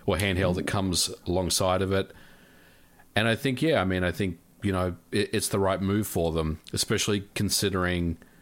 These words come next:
the uncertainty that we're dealing with this year. Having this type of collection coming out, it's almost a no-brainer, you know, that they do this. It, it means that there is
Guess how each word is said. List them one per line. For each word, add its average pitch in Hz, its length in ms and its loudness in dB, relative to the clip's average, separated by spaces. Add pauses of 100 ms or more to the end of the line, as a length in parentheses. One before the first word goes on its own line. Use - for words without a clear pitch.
(540)
the 90 240 0
uncertainty 87 880 -2
that 82 180 0
we're 85 220 0
dealing 90 380 0
with 76 180 -2
this - 240 -2
year. 82 320 0 (800)
Having 101 400 0
this - 340 0 (460)
type 110 180 2
of 101 100 -2
collection 107 420 0
coming 113 360 0
out, 120 320 0 (880)
it's 104 220 0
almost 123 760 0
a 101 80 -2
no-brainer, 92 800 0
you 90 80 -2
know, 82 340 0
that 90 300 -2
they 85 120 0
do 85 260 0
this. 76 400 0 (640)
It, 87 320 -2
it 92 160 -2
means 92 440 0
that 87 320 0 (880)
there 95 240 2
is 85 300 0